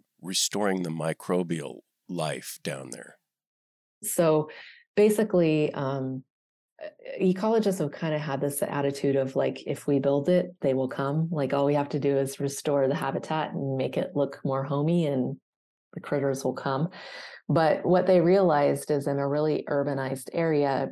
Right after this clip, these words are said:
Speaker 2: you know, your headwaters may be a Home Depot parking lot. And <laughs> so, you know, there are gonna be no microbes, uh,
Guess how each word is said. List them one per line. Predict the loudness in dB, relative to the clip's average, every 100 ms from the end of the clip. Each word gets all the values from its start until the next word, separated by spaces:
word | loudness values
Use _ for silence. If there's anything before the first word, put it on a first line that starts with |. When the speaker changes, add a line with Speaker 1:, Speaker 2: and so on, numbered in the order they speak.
| -4
Speaker 2:
you | -4
know, | -2
your | -2 -2
headwaters | 0 0 2 2 2 0 -2 -10 -14 _ _ -4
may | -2 2
be | 2
a | 0
Home | -2 -2 -2
Depot | -2 -2 -4
parking | -2 -4 -4 -4
lot. | -4 -4 -8 -16 -20 -20 -20 _
And | 0 2 2
<laughs> |
so, | 0 -2 2 4 2 -2 -14 _ _
you | -2 0
know, | 0
there | 2 2
are | 2 2 2
gonna | 0 2
be | 2 2 2 -2 -4
no | -2 -2
microbes, | -2 -2 -2 -2 -2 -6 -4
uh, | -2 0 0 0